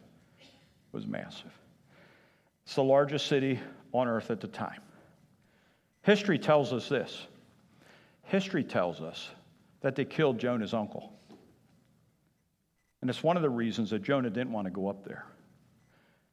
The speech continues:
Nineveh was known as a brutal city. One of the things that they did in Nineveh was they would just take you and they would nail you to the wall,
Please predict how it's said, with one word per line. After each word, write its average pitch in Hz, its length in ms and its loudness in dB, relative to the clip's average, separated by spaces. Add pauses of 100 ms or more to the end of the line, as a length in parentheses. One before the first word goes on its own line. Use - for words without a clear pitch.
(120)
Nineveh 127 560 0 (400)
was 117 220 0
known 117 520 0 (340)
as 101 200 -2
a 104 60 -2
brutal 95 680 -2 (100)
city. - 480 -10 (1120)
One 175 200 2
of 202 100 2
the 156 60 0
things 160 340 -2
that 120 140 -2
they 117 120 0
did 135 240 0
in 101 140 0
Nineveh 101 400 -4 (600)
was 110 180 -2
they 143 140 4
would 139 140 0
just 117 280 -2
take 156 380 0
you 90 320 -4 (600)
and 123 160 0
they 123 100 2
would 104 200 -2 (220)
nail 143 300 4
you 101 160 0
to - 160 -4
the 104 60 0
wall, 92 480 -4